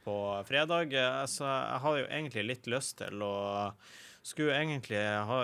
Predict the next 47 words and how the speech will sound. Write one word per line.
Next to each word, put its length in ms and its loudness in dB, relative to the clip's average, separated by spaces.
litt 240 -6
lyst 180 -2
til 80 -10
å 40 -2
dra 100 2
til 160 -6
hytta 340 0
i 60 0
Beiarn, 340 2
for 140 -2
nå 100 0
har 180 4
jeg 140 2
jo 60 0
ventet 500 0
i 40 -6
tre 240 -2
måneder 280 -4
på 60 -18
at 60 -10
det 80 -10
skal 160 -8
bli 100 -4
snøskuterføre, 1000 0
mens 220 -6
noen 180 -4
står 160 -6
på 80 -8
ski, 220 -4
så 160 -4
liker 220 -4
jeg 180 2
å 160 -2
kjøre 240 -8
snøskuter. 560 -4
Det 220 -4
er 20 -4
mye 640 0
mindre 340 -2
stress 380 -2
å 160 -2
bare 260 -2
holde 220 -4
inne 120 -4
på 140 -6
en 140 -6
gassknapp 1300 0